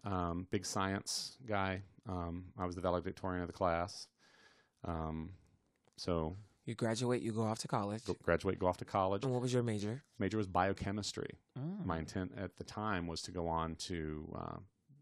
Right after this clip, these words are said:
Speaker 1: you know, study pre-med and then on to med school and be a doctor. You know,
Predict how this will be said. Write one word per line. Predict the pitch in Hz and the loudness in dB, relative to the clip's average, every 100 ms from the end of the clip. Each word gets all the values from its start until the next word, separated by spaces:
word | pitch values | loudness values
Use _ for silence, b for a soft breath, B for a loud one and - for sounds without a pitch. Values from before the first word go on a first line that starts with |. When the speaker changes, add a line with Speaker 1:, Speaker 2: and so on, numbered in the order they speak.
| 135 _ - | -20 _ -8
Speaker 1:
you | 85 | -6
know, | 78 - _ - - | -6 -8 _ -20 -8
study | - 92 | -2 -2
pre-med | 82 87 82 78 | -2 0 0 0
and | 80 | 0
then | 80 82 | -4 -6
on | 95 87 | -6 -2
to | |
med | 85 85 | 0 0
school | - | -2
and | 82 | 0
be | 80 | 0
a | |
doctor. | 82 82 - 80 92 - | 2 2 2 -4 -6 -8
You | 87 | -6
know, | 78 | -6